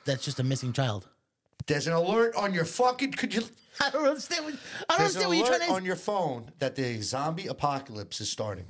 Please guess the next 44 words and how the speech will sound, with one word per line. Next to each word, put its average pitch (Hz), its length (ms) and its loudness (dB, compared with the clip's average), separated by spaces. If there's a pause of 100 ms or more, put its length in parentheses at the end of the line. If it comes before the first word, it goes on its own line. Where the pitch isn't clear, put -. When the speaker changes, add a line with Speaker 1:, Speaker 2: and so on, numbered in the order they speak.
Speaker 2:
Like, 104 180 -6
it 123 60 6
Speaker 1:
Okay. 151 140 8
Speaker 2:
just 147 160 4
started. 120 320 -2
Like, 113 180 -6
it 117 100 -6
just 143 400 -2
happened 110 360 -2
right 120 180 0
now. 113 120 0
Speaker 1:
Right. 127 100 2
Speaker 2:
There's 120 140 0
an 127 60 -4
outbreak. 110 500 -8
Speaker 1:
Okay. 143 260 2
Speaker 2:
You're 117 100 2
sitting 143 260 -4
here 139 160 0
with 127 160 -6
me 120 100 -4
right 110 200 -6
now. 110 80 -10
Speaker 1:
Like 127 100 0
Speaker 2:
What - 60 -6
are 170 80 4
you - 60 6
Speaker 1:
twenty-one 156 160 4
Speaker 2:
doing? 147 120 0
Speaker 1:
days 131 80 -2
later 135 160 0
type 117 220 -2
of 107 80 -6
shit. 117 220 -2
Like, 110 120 -4
Speaker 2:
Right 143 80 2
now, 214 720 2
Speaker 1:
womp, - 60 -6
Speaker 2:
yes. 151 160 2
Speaker 1:
womp. 196 300 2
Speaker 2:
What 135 160 -2
are - 20 -2
you 131 80 -2
doing? 101 240 -6